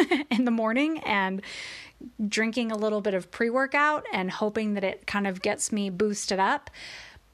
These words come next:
But guys, I'm telling you, when you get done with your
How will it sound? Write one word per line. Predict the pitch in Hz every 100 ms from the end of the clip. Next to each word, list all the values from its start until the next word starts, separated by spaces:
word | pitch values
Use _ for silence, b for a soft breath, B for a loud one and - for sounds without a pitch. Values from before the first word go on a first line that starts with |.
| -
But | 220 -
guys, | 233 254 214 -
I'm | 185
telling | - - 226 262 226
you, | 180 170 427
when | 220 208 214
you | 220
get | 208 226 -
done | 226 214 214 226 226
with | 208 196 196 -
your | 196 190 190 190